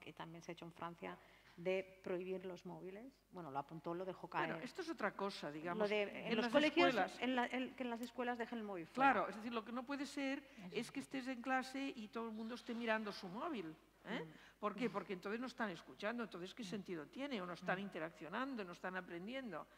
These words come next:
Speaker 1: Mm.
Speaker 2: Entonces, si el, el móvil puedes utilizarlo si lo integras como instrumento de aprendizaje.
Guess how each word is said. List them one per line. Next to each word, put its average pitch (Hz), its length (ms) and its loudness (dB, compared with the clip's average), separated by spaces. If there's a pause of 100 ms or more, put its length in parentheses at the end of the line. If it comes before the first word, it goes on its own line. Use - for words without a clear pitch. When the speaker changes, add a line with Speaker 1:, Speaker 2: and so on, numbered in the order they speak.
(200)
Speaker 1:
Mm. 180 160 -12
Speaker 2:
Entonces, 285 580 -2
si - 260 -4
el, 240 200 -2
el 226 180 -2
móvil 311 460 0 (400)
puedes 247 300 -2
utilizarlo 226 640 -2
si 277 380 -4
lo 226 140 0
integras 220 560 -2
como 190 220 -4
instrumento 175 560 -6
de 190 80 0
aprendizaje. 156 800 -6